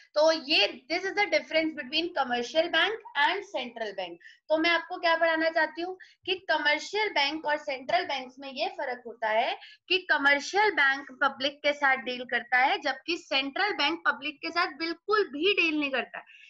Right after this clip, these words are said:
ये उनके साथ deal करता है जिनके साथ commercial bank deal नहीं करता, जैसे कि government हो गया, international organizations हो गई, commercial bank खुद हो गया। एक country के अंदर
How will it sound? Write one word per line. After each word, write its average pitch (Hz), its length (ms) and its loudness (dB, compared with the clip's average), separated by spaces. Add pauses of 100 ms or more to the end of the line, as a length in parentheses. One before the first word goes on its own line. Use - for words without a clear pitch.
(140)
ये 330 120 2
उनके 381 320 4
साथ 381 180 4
deal 349 260 0
करता 330 300 -2
है 381 140 2
जिनके 320 300 0
साथ 381 240 0
commercial 320 460 2
bank 311 240 2
deal 294 160 0
नहीं 262 160 -4
करता, 202 320 -4 (340)
जैसे 294 260 0
कि 349 140 -2 (120)
government 277 440 2
हो 302 100 2
गया, 285 300 2 (300)
international 294 720 2
organizations 285 840 0
हो 277 140 2
गई, 277 200 0 (400)
commercial 311 500 2
bank 311 360 0
खुद 330 180 -2
हो 285 120 6
गया। 277 240 4 (460)
एक 403 340 2
country 339 380 2
के 349 140 0
अंदर 262 420 2